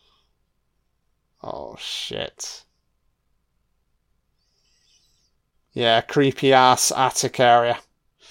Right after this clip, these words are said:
Fucking hell, the way it's just moving. Oh, God, help me. Uh,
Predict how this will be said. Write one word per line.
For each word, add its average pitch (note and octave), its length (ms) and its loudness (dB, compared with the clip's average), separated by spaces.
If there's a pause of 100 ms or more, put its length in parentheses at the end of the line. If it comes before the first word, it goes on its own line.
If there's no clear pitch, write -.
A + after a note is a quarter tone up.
(420)
Fucking - 440 -14
hell, A#2 140 -6
the A#2+ 100 -4
way C3 200 4
it's - 140 -4
just - 200 -6
moving. B2+ 480 -2 (460)
Oh, C3 680 -4 (120)
God, A2+ 420 -4
help A#2 320 -8
me. G#2+ 240 -14 (2500)
Uh, - 440 -6